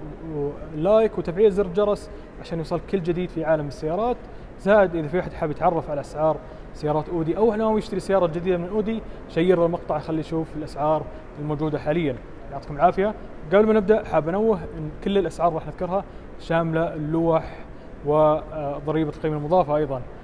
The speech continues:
وتعال شيك بنفسك، بعطيكم نهاية المقطع رقم، آه، موظف مبيعات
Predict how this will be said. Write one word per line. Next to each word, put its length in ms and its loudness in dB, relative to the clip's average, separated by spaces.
وتعال 680 2
شيك 240 0
بنفسك، 380 -2
بعطيكم 520 2
نهاية 220 0
المقطع 320 0
رقم، 380 0
آه، 160 -6
موظف 340 -2
مبيعات 420 0